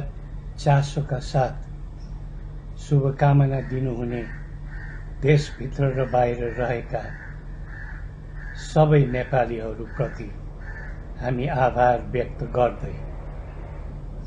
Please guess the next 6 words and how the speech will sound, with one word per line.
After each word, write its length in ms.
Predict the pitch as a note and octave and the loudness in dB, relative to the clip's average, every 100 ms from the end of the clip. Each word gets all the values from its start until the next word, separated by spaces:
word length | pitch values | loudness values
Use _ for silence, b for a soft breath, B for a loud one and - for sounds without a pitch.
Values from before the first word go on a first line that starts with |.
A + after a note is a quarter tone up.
| C#3+ | 6
यस 240 | C#3+ C#3+ - | 8 6 4
महामारीमा 800 | C#3+ C3+ C3+ C#3 D3+ C#3+ A#2 G#2+ - - - - - - - - - - - | 6 8 8 8 8 8 4 -2 -6 -6 -6 -4 -4 -6 -8 -10 -10 -8 -6
दिनरात 960 | - C#3 D3 C#3+ D3 D3 - - - - | 2 6 8 8 8 8 4 -6 -6 0
आफ्नो 320 | C#3 C3+ C#3 | 2 2 0
दायित्व 720 | B2+ B2+ B2 C3 C#3+ - D3 D3 - - - - - - - - - - - D3+ | 2 6 6 6 0 2 2 2 -2 -8 -8 -8 -8 -8 -10 -10 -8 -8 -6 -2
र 200 | B2+ C#3+ | 8 8